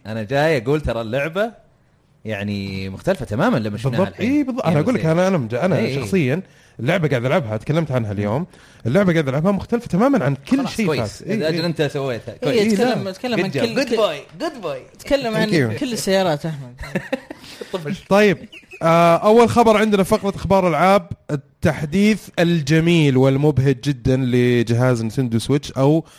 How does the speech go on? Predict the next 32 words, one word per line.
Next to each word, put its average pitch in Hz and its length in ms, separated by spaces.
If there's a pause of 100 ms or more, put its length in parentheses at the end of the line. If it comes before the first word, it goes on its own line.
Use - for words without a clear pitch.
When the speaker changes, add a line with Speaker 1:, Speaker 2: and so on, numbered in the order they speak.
(200)
Speaker 2:
تحديث 139 340 (140)
اللي 117 200
هو 120 280
نظام 117 300
التشغيل 113 420
في 101 240
جهاز 104 460
نينتندو 107 320
سويتش. - 380 (500)
تحديث 127 400
اللي 113 120
هو 117 420 (180)
الإصدار 110 360
Speaker 3:
فور 190 100
بوينت 131 180
أو. 117 60
Speaker 2:
رقم 117 160
أربعة. 110 440
Speaker 1:
مم. 117 340 (420)
Speaker 2:
أو 107 140
فور 117 200
بوينت 107 280
زيرو. 113 320 (440)
صراحة 143 520 (880)
Speaker 3:
إيش 208 160
هو 147 120
طيب 120 340
التحديث 135 460
Speaker 2:
تحديث - 0
Speaker 3:
يعني؟ - 140
Speaker 2:
جميل 117 220
جدًا. 110 360